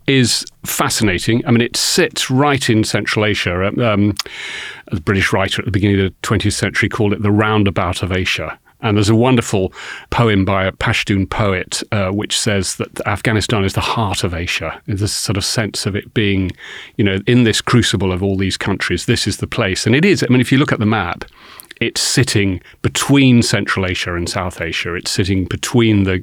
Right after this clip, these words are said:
the great high land mass of Central Asia and the plains of, of India and, and Pakistan and the Indus Valley.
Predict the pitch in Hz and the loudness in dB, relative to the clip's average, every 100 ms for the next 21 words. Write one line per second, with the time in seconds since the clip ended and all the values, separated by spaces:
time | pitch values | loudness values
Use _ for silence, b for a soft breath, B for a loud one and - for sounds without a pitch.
0 | - 107 - _ - 98 - 107 98 90 | -4 -6 -6 _ -2 -2 -4 -2 -2 0
1 | 92 92 87 92 - 95 - 95 - 95 | -2 -2 -2 -4 -6 -6 -6 -6 -4 -4
2 | 95 - 90 90 90 - 104 104 95 92 | -4 -4 -6 -6 -6 -4 0 0 0 -2
3 | 92 - B B B B B - 98 104 | -4 -6 B B B B B -4 0 2
4 | 101 92 90 98 107 98 107 - - 104 | 0 0 -2 -2 -2 -2 -2 -4 -4 -2
5 | 98 92 95 98 92 - 107 98 87 | -2 -2 0 0 -2 -2 -2 -2 -2